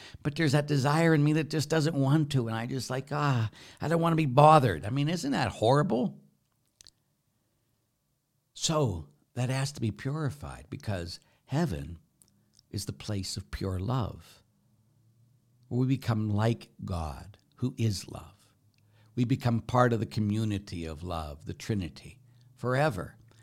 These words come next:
So anything in us that's still filled with selfishness, still filled with self, has to be purified. So this God of love, when we die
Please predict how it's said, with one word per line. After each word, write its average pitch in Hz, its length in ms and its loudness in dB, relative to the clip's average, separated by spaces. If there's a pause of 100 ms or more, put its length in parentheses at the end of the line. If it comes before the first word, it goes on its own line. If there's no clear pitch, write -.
(360)
So 165 320 6
anything 151 600 2
in 143 160 4
us 98 320 0
that's - 220 -8
still 143 340 0
filled 135 400 0
with 101 160 -4
selfishness, - 920 -6
still - 360 -2
filled 127 380 -2
with 98 160 -6
self, - 640 -4 (760)
has 113 220 -2
to - 80 -8
be 131 140 0
purified. - 840 -4 (540)
So - 120 -2
this 123 220 2
God 147 720 6
of 131 180 4
love, 104 800 -2 (680)
when 143 360 4
we 139 180 4
die 78 640 0